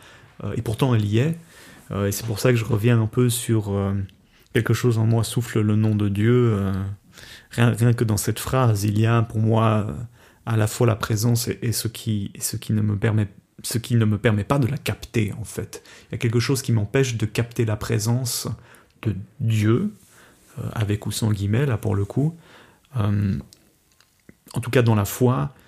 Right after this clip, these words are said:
du fait qu'il y a ce moment de la parole, donc d'une extériorité qui m'adresse quelque chose, que je ne peux pas me dire à moi-même. Si je reviens d'ailleurs aussi sur le Dieu t'a choisi, enfin, je peux pas me le,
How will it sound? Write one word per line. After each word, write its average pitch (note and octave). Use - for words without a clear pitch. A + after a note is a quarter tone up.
du A#2
fait F3
qu'il A#2
y A#2+
a B2
ce A#2+
moment A2+
de A#2
la G#2
parole, A#2
donc A2
d'une G#2+
extériorité A2
qui -
m'adresse G#2+
quelque G#2
chose, G#2+
que A2
je A2
ne A2
peux A2
pas A#2+
me A2
dire A#2
à G2+
moi-même. G2+
Si -
je G2+
reviens G#2
d'ailleurs G2+
aussi A2
sur G2+
le G2
Dieu G#2+
t'a G#2
choisi, G#2
enfin, G#2
je G#2
peux G#2+
pas A#2+
me A2
le, G#2+